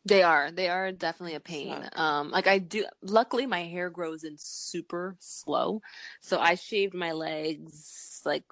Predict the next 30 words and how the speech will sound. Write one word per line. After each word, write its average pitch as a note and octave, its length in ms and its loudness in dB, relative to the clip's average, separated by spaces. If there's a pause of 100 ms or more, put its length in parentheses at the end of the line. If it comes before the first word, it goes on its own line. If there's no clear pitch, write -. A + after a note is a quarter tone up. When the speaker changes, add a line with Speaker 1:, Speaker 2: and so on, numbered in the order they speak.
(140)
Speaker 1:
three A#3 320 -4
days D4 220 0
ago F#4 500 0 (1040)
or F#3 80 -14
four - 280 -12
days A#2 220 -8
ago B2+ 160 -6
now. F2+ 320 -2
Like, G#3 180 2 (680)
yeah, F3+ 240 8
like, D#3+ 140 -4
Saturday, C#4+ 560 -10
today's G#3 300 -4
Wednesday. F#3 320 -4
Yeah, G3+ 140 8
like, - 200 0
four G#3 300 2
days - 220 -2
ago. - 340 -12
So - 120 -14
this E3 180 -8
weekend. - 460 -2 (560)
And F3+ 240 6
today's E3+ 180 0
Wednesday, D#3 420 -8
so E3+ 120 -4
I D#3+ 40 -2
got E3 180 0
it, A#2+ 60 -2
like, A#2+ 220 -4